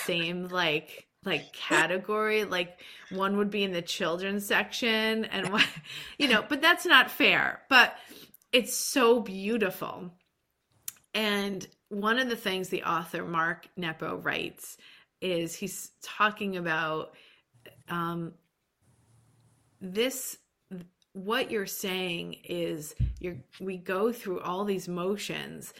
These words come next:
and we're so busy. And the conversation we really want to be having is,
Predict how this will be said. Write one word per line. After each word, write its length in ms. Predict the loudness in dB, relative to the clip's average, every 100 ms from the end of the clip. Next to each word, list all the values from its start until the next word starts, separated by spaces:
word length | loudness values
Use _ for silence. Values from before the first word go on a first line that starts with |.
| -16
and 140 | -10 -6
we're 120 | -6
so 360 | -6 -2 -2 -2
busy. 760 | -2 -4 -4 -6 -6 -10 -14 -20 -20 -20 _ _ _ _
And 400 | -6 -4 -4 -6
the 120 | -6 -6
conversation 920 | -2 0 0 -2 -2 -4 -4 -6 -6
we 100 | -6
really 340 | -4 -2 0
want 200 | -2 -4
to 60 | -6
be 100 | -8
having 560 | -8 -4 -2 -2 -4 -8
is, 560 | -8 -8 -8 -12 -16